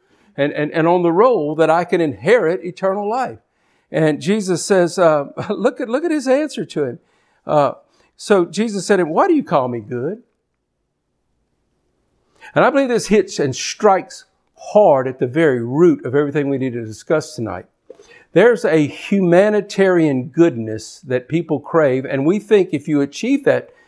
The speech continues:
humanitarian status, that you're a nice human being. You're just a nice person. You're a good neighbor. You're, you're a responsible citizen. You're a, you're a hard worker. You,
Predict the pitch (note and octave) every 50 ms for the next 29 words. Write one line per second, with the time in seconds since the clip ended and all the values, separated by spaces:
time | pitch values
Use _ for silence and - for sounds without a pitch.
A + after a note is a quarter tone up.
0 | _ _ _ - D#3+ D#3 D3+ D3 D3+ C#3+ C#3 B2+ - - D#3+ C#3+ C3 B2 A2+ A2+
1 | - - - D#3+ D3+ C3+ B2 A#2 - - D3 - - - E3+ D#3 B2+ A2+ A2 B2
2 | C3+ D3 D#3+ F3 F3+ F3 F3 - - _ _ _ F#3 F3+ E3+ D#3+ D#3 D3+ C#3+ C3+
3 | D#3 D3+ C3+ A#2 A2+ A2 G#2+ _ _ _ _ _ - D#3 D3 - E3 F#3 F3+ -
4 | - C3 B2 C#3 D3 D3+ D#3 D3 C#3+ - - - F3+ E3 C#3 - - B2 - _
5 | _ _ _ - D#3 D3+ C#3+ B2 G#2+ C#3+ D#3 D3 B2 C3 C#3 D#3+ E3 D3+ C3 B2
6 | A2 G2+ - _ _ _ _ - D3+ C#3+ C#3+ C#3 - C#3+ C#3 C3+ B2+ B2 B2+ A#2+
7 | - - - - F3 F3 F3 E3+ - - D#3+ C3+ A#2+ B2+ A#2+ A2+ - - G3+ F#3+
8 | D#3+ C#3 A2+ - B2 A2 A2 B2 D3 D#3 C#3+ B2 A2 - - - - _ _ -
9 | D#3+ D#3 C#3 C3 - - B2+ A2+ - - F#3 F#3 F3+ E3+ D3 C3 B2+ D#3+ F3+ F#3
10 | F#3 - C#3+ A#2 A2+ A2+ C3 C#3+ C#3 C3 -